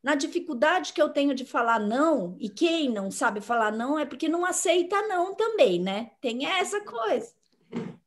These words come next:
Então, de lidar com as minhas frustrações, porque o outro não vai fazer aquilo que eu espero. O outro não vai cuidar de mim. Não vai, não vai.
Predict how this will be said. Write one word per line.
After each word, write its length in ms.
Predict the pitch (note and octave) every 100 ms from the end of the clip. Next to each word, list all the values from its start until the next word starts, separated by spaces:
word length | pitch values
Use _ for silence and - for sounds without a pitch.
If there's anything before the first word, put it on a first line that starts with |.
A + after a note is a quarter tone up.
| _ _ _ _
Então, 300 | G#3+ A#3 B3+
de 140 | B3+
lidar 400 | F4+ A#4 B4+ C5 A#4
com 100 | F#4+
as 80 |
minhas 320 | C#4+ C#4+ C4 B3+
frustrações, 880 | C4 C#4 C#4 B3+ B3+ - C4 G#3+
porque 600 | - - - B3 A#3 - -
o 140 | C4
outro 280 | C4+ C4+ C4+
não 240 | G4+ C5 C5+
vai 180 | A#4
fazer 300 | A#4 G#4+ B3+
aquilo 320 | A3 G#3+ A3+ G#3
que 120 | -
eu 60 |
espero. 500 | F#3 F#3 - F3+ - _ _ _ _ -
O 80 | A#3+
outro 260 | C#4+ C#4+
não 160 | D4+ G4
vai 260 | F4+ E4 G4+
cuidar 400 | - B3+ G#3 G3
de 160 | F#3+
mim. 240 | F#3+ F3+ E3+
Não 260 | G#3 G4 G4
vai, 460 | C4 B3+ C4 D4+ - C#4+ -
não 200 | G#3 D4
vai. 360 | C#4 A#3+ C#4+